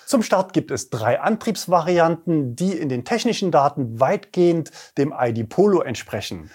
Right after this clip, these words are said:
Die Reichweitenangaben liegen dabei geringfügig unterhalb der Polo-Werte. Die Basis bietet dreihundertzehn Kilometer Normreichweite und startet bei fünfundzwanzigtausendneunhundert Euro. Allerdings ist bei Škoda, anders als bei V W, die Ladeleistung in der Basis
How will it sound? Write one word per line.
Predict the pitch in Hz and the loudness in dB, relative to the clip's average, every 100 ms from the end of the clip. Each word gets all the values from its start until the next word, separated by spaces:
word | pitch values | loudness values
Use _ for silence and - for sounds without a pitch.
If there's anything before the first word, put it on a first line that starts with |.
| - - | -12 0
Die | |
Reichweitenangaben | 131 220 226 208 190 175 190 170 160 156 | 2 4 4 2 2 0 4 4 4 2
liegen | 151 160 156 | 2 0 2
dabei | 139 131 127 | 4 6 4
geringfügig | 123 156 247 - 196 180 - | 2 2 0 0 0 -2 0
unterhalb | 185 151 127 - | 0 2 2 0
der | 107 | -2
Polo-Werte. | - 254 233 208 196 196 190 - - | 2 2 4 4 6 4 2 -2 -4
Die | 208 | 0
Basis | 165 156 151 139 | 4 4 2 -4
bietet | - 147 143 131 | -4 0 0 0
dreihundertzehn | - 196 226 196 - 170 151 | -2 0 4 2 2 0 0
Kilometer | 165 135 127 123 113 | 0 0 0 -2 2
Normreichweite | 143 196 185 160 156 143 156 | 2 2 0 2 4 4 2
und | 165 196 | -2 -2
startet | - 170 160 - | 0 0 -2 0
bei | 127 | 0
fünfundzwanzigtausendneunhundert | 262 233 139 135 120 - 120 113 107 117 117 123 120 123 120 - | 2 0 0 -2 -2 -4 -4 -4 -8 -6 -4 -2 -2 -2 -2 2
Euro. | 175 196 240 269 - - - - | 4 6 4 4 -2 -20 -10 0
Allerdings | 143 131 226 233 | 2 4 2 2
ist | 170 - | -2 -2
bei | 123 113 | -2 -2
Škoda, | - 185 220 185 - | 2 4 6 4 2
anders | 226 226 165 | 2 2 2
als | 160 | -2
bei | - 143 | 0 2
V | 151 131 | 2 2
W, | 131 | 0
die | 120 110 | 0 0
Ladeleistung | 113 190 220 160 156 - 160 - | 2 2 4 4 4 2 -4 -2
in | 185 | 0
der | 160 | 0
Basis | 117 127 135 143 131 | 4 4 4 2 -4